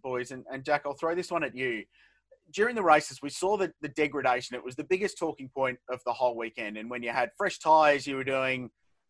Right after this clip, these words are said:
twenty-eights and twenty-nines. And when the tyres were gone, there were guys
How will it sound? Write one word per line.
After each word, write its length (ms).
twenty-eights 480
and 100
twenty-nines. 960
And 140
when 440
the 80
tyres 440
were 80
gone, 400
there 140
were 80
guys 640